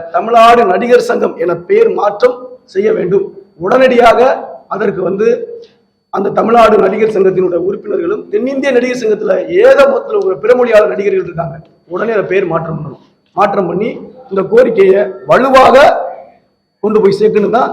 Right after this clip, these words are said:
தமிழர் கட்சி, தமிழர் ஆயத்தினுடைய முக்கிய கோரிக்கையாக உள்ளது. அது மட்டும் இல்லாம தமிழ்நாடு முழுக்க வணிக நிறுவனங்கள், பெயர் பலகைகள் அனைத்துமே தமிழ்ல தான் பேர் இருக்கணும். ஃபைவ் இஸ்டு த்ரீ,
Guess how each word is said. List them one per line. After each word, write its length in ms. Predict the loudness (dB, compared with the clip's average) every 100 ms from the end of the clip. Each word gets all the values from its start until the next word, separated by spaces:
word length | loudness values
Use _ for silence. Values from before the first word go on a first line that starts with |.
| -6
தமிழர் 300 | -4 0 0 0
கட்சி, 200 | -4 -6
தமிழர் 300 | -4 0 2
ஆயத்தினுடைய 420 | 2 0 -4 -2 -2 -2
முக்கிய 240 | -6 -4 -4 0
கோரிக்கையாக 440 | 0 0 -2 -2
உள்ளது. 260 | -2 -6 -6 -12 -18 _ _
அது 100 | -8 -4
மட்டும் 240 | -4 -4 -2
இல்லாம 220 | -2 -2 -8 -12 -18 _ _ -8
தமிழ்நாடு 560 | -2 2 4 4 4 2
முழுக்க 260 | 0 0 2 2 -2 -10 -14 -20 -20 _ _
வணிக 300 | -4 0 2 4
நிறுவனங்கள், 480 | 4 4 2 0 -2 -6 -16 -6
பெயர் 300 | 2 4 4
பலகைகள் 460 | 2 0 0 -2 -4 -8 -18 _ _ _ _ _ _
அனைத்துமே 580 | -2 0 0 0 2 4 2 -4 -12 -18 -20 _ -4
தமிழ்ல 360 | 0 2 4 4
தான் 160 | 4 4
பேர் 140 | 2
இருக்கணும். 340 | 4 2 -2 -4 -12 -18 -18
ஃபைவ் 220 | -6 -4 -2
இஸ்டு 200 | -6 -8 -6
த்ரீ, 120 | -6